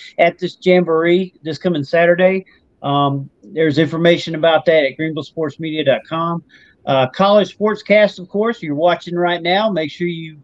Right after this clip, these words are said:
keep up with them. And when you go and you click on the links to these podcasts, it will have the videos if they're YouTube or Spotify if they're Spotify or iHeartRadio. It doesn't matter, whatever they're on, we try to have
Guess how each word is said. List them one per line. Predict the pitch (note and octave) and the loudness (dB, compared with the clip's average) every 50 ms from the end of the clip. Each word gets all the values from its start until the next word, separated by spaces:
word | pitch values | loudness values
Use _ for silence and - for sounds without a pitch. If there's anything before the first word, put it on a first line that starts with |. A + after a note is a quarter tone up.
| _ - - _ _ _ | _ -20 -20 _ _ _
keep | - G3 F#3+ G3 | -2 -2 2 4
up | G#3 G3+ F3+ | 2 2 2
with | E3 D#3+ D#3 | -2 -4 0
them. | F#3 G3+ G#3+ A3+ G#3+ - - _ _ _ - | 0 2 2 0 -2 -4 -8 _ _ _ 0
And | F3+ E3+ E3+ E3 E3+ | 2 2 2 2 2
when | G3+ A3 | 2 2
you | B3 D4 C#4 | 2 2 2
go | A3 B3+ C4+ C4+ C4 B3 A3 | 4 4 4 4 2 2 -6
and | G3+ G3 F#3 F#3 F#3 | -10 -10 -10 -8 -8
you | F#3 F3+ | -10 -10
click | - - A#3 A3+ _ | -10 -12 -12 -12 _
on | G#3+ G#3+ G#3+ G3 | -10 -10 -8 -6
the | F#3 F3+ | -6 -6
links | F3 F#3 G#3+ A3 A3 F3+ - - | -6 -6 -8 -8 -10 -12 -14 -16
to | - F3 | -16 -12
these | D#3+ F#3+ F3+ - | -10 -10 -10 -10
podcasts, | _ - G3+ G#3 G#3 G3 - F3+ D#3+ D#3 D3 C#3+ C3+ - _ _ - | _ -4 -2 -2 -2 -4 -4 -2 0 0 0 0 -4 -6 _ _ -8
it | F3+ F#3+ F#3+ - _ _ _ _ _ | -8 -8 -8 -8 _ _ _ _ _
will | - F#3+ F3+ F3+ D#3 | -6 -2 0 0 2
have | E3 F#3+ F#3+ G3 F#3+ F#3 F3 E3+ D#3+ D#3 | 4 4 6 6 6 4 2 0 -2 -4
the | D#3 D#3 | -8 -6
videos | D3 E3+ F#3+ F#3 G#3 G#3 G#3 G#3+ A3 A#3 A3+ - | -2 -2 0 0 2 2 2 2 2 0 -2 -6
if | F#3+ - - | -8 -8 -6
they're | F3 E3 D#3 | -6 -6 -4
YouTube | E3 F3+ G3+ G3+ - A#3 A#3+ B3 A#3 E3+ | -4 -4 -4 -4 -2 -4 -4 -4 -2 0
or | E3 D#3 D3+ D3 | 2 2 2 2
Spotify | C3+ - _ - F3 F#3 G3 F#3 F#3 F#3 F#3 G3 F#3+ | 0 -8 _ 0 2 2 2 2 2 0 2 2 2
if | F#3 | 2
they're | F#3+ F3+ | 0 -6
Spotify | D3 - - G3 G3 G3 F#3 F#3+ G3 G3+ G#3+ G#3+ G3 | -6 -2 2 2 4 4 4 2 0 2 4 4 4
or | D3+ C3+ - - | 4 2 0 0
iHeartRadio. | D3+ F3 E3+ F3 F3+ F3+ F3+ F3+ - E3 F3+ F3 C#3+ B2 A#2 A2+ A2 _ - - - - _ _ | 0 2 4 4 4 4 4 2 0 -2 0 0 2 0 0 -2 -4 _ -14 -20 -20 -20 _ _
It | - C#3+ | -4 0
doesn't | E3 F3+ F3+ F3 F#3 D#3+ | 2 2 2 0 -4 -2
matter, | E3+ F#3 G3 F#3+ G3+ G3 | 2 2 4 4 4 2
whatever | F#3 E3+ D3+ E3+ F3 F#3 F#3+ G3+ G3 G#3 | 0 -2 -4 2 2 4 4 4 2 0
they're | G3+ G3+ F#3+ F3+ F3+ | 0 2 2 4 4
on, | F3+ F#3 F#3+ G3 F#3+ F#3 | 2 2 2 0 0 -2
we | E3+ F3 F3 | -4 -6 -8
try | _ - F#3 F3+ E3+ | _ -4 -2 0 0
to | E3 | 0
have | D3+ F3 E3+ D#3 C#3+ | 0 0 0 0 0